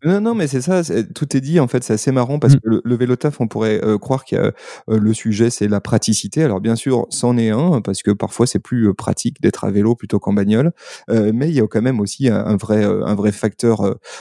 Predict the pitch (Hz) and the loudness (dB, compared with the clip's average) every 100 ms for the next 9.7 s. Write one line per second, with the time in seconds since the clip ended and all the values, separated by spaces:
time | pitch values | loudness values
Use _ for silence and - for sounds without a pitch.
0 | - 101 95 98 107 104 120 107 104 104 | -2 0 2 2 0 -2 -4 0 0 0
1 | 95 98 110 170 92 92 - - 95 98 | 0 0 2 0 0 -4 -4 -4 -2 2
2 | 98 98 - 95 - - 107 110 - 165 | 2 2 0 0 0 0 0 0 2 0
3 | 139 - _ _ _ _ _ _ 123 120 | 0 -4 _ _ _ _ _ _ -4 2
4 | 143 147 123 104 - 151 131 - 101 131 | 4 4 0 -4 -2 0 2 0 0 2
5 | 127 107 98 - 147 160 - - - 107 | 4 2 0 4 4 4 -6 -8 0 4
6 | 95 95 120 143 113 160 123 104 104 120 | 4 4 4 4 2 2 2 2 2 0
7 | - 107 101 98 107 156 175 151 156 143 | 2 4 4 2 2 2 2 2 2 2
8 | 110 - - 165 - 98 92 92 101 - | 0 2 2 2 2 4 4 2 -2 0
9 | 90 90 92 135 - 92 90 | 2 4 2 -2 2 4 2